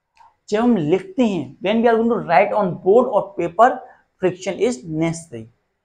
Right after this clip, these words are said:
अगर friction ना हो, अगर हम यहाँ पे लिख रहे हैं या पेन से हम लिखते हैं, तो ऐसी condition में अगर friction वर्क ना करे, friction ना हो, तो हमारी बॉडी में मोशन नहीं आएगा। Body हमारी जो है,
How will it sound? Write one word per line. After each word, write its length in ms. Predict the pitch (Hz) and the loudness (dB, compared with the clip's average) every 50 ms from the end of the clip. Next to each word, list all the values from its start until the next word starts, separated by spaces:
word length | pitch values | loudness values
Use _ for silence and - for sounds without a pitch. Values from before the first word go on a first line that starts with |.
| _ _ - _ - | _ _ -20 _ -6
अगर 320 | 156 160 214 269 269 262 - | -4 0 0 0 0 -2 -6
friction 500 | - 190 180 - - 247 240 226 240 - | -8 -8 -8 -6 -4 -2 -2 0 -2 -2
ना 200 | 180 180 185 180 | -2 0 0 0
हो, 280 | 165 156 131 - - _ _ _ - - - - | -2 -4 -6 -10 -14 _ _ _ -20 -18 -6 2
अगर 140 | 165 196 196 | 4 4 4
हम 280 | 190 175 - 196 196 | 4 0 -6 -6 -4
यहाँ 120 | 190 175 175 | -4 -4 -4
पे 280 | 196 202 185 170 165 | -6 -6 -6 -4 -4
लिख 180 | 156 156 - - | -6 -6 -6 -8
रहे 220 | 180 175 160 160 | -6 -6 -4 -4
हैं 280 | 156 156 160 170 190 196 _ _ _ _ - | -4 -4 -6 -6 -8 -12 _ _ _ _ -8
या 60 | - | -8
पेन 320 | 165 - - 175 175 180 175 | -8 -6 -4 -4 -2 -2 -4
से 120 | 180 185 | -4 -6
हम 100 | 190 185 | -6 -4
लिखते 300 | 175 156 143 - - 170 | -4 -6 -6 -8 -10 -8
हैं, 280 | 165 156 156 165 190 202 - _ _ _ _ _ | -8 -6 -6 -6 -8 -10 -16 _ _ _ _ _
तो 60 | - | -4
ऐसी 180 | - 175 - 202 | -4 -4 -4 -4
condition 340 | 190 196 180 180 190 180 202 | -6 -4 -2 -2 -2 -2 -2
में 80 | 208 | -2
अगर 140 | 214 208 208 | -4 -4 -6
friction 420 | - - 180 170 170 - - 214 220 | -8 -8 -8 -8 -8 -8 -8 -8 -6
वर्क 340 | 214 190 170 185 196 196 196 | -6 -2 0 0 0 0 -2
ना 340 | 190 170 156 151 165 190 208 | -6 -8 -2 0 2 2 2
करे, 380 | - - 185 170 180 196 233 240 - - _ _ _ _ _ | 2 0 -2 -2 0 -2 -4 -4 -8 -14 _ _ _ _ _
friction 380 | - 165 165 165 - 214 208 190 | -8 -8 -6 -6 -6 -6 -6 -4
ना 320 | 175 160 151 156 165 180 | -4 -4 -4 -2 -2 -2
हो, 440 | 175 170 180 202 233 - - - - _ _ _ _ | -2 0 0 0 0 0 -4 -8 -18 _ _ _ _
तो 80 | - 196 | -4 -2
हमारी 320 | 180 170 160 156 175 214 | -2 0 0 0 0 -2
बॉडी 300 | 196 165 165 165 160 151 | -2 -2 -2 -2 -2 -2
में 100 | 160 185 | -2 -4
मोशन 400 | 202 190 170 156 147 143 - 190 | -4 -4 -4 -4 -6 -8 -8 -10
नहीं 380 | 214 202 180 175 196 226 233 233 | -10 -8 -8 -6 -4 -2 -2 -2
आएगा। 340 | 226 214 180 151 139 117 - _ _ _ _ _ _ - | -2 -4 -4 -6 -8 -10 -12 _ _ _ _ _ _ -8
Body 340 | 190 151 165 170 165 185 220 | -4 0 0 0 0 0 -2
हमारी 420 | 220 196 165 147 147 156 175 196 180 | -4 -4 -6 -4 -4 -4 -4 -4 -4
जो 140 | 202 190 | -6 -8
है, 500 | 165 143 156 165 185 233 262 247 - - | -8 -8 -6 -4 -4 -4 -4 -6 -12 -20